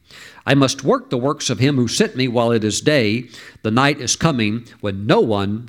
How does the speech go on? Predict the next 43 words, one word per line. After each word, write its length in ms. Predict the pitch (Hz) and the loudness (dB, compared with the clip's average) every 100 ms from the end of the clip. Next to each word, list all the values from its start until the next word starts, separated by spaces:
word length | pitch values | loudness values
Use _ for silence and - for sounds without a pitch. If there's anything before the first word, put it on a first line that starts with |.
| - | -8
can 220 | - 98 | -4 -2
work. 420 | 113 143 78 - - _ - - - 98 | 0 0 -2 -10 -20 _ -20 -20 -20 -4
As 120 | - | 0
long 220 | 254 240 | 0 0
as 80 | 135 | 0
I 140 | 196 | 0
am 160 | 170 156 | 0 2
in 80 | 139 | 2
the 80 | |
world, 340 | 113 143 165 127 | 2 2 2 2
I 120 | 139 | 0
am 180 | 127 110 | 0 0
the 80 | 101 | 2
light 220 | 127 131 | 2 0
of 80 | 117 | 0
the 80 | |
world." 480 | 110 127 92 - - _ _ - - - | 0 0 0 -6 -20 _ _ -20 -20 -2
When 180 | 143 180 | 4 4
he 40 | |
had 120 | 160 | 4
said 260 | - 208 170 | 4 2 4
these 300 | 160 151 - | 4 4 2
things, 400 | 175 190 175 - | 2 2 0 2
he 180 | 143 123 | 4 4
spat 460 | - - - 302 | 2 0 0 2
on 120 | 302 294 | 2 2
the 80 | |
ground 800 | 269 277 269 190 123 101 85 78 - _ _ _ _ - | 2 2 4 4 2 -2 -6 -12 -18 _ _ _ _ 0
and 180 | 139 135 | 2 4
made 360 | 131 131 123 | 4 2 0
clay 600 | - 247 160 113 117 139 135 - - _ | 0 2 4 2 2 0 -4 -20 -20 _
with 500 | 120 156 165 160 - | 4 4 4 0 -2
the 180 | 123 143 | 0 2
saliva. 840 | - 156 139 120 104 90 78 76 - - - - | 0 2 4 2 0 -6 -12 -14 -20 -20 -20 -2
And 160 | 131 143 | 4 4
he 80 | |
anointed 600 | 131 123 214 262 - 131 117 | 4 4 4 4 2 0 0
the 140 | 123 | -2
eyes 480 | 131 147 147 151 131 | 2 2 4 2 0
of 120 | 110 | -4
the 80 | 107 | 0
blind 480 | 127 185 190 175 123 | 2 2 2 0 2
man 480 | 127 127 143 143 | 2 2 0 -4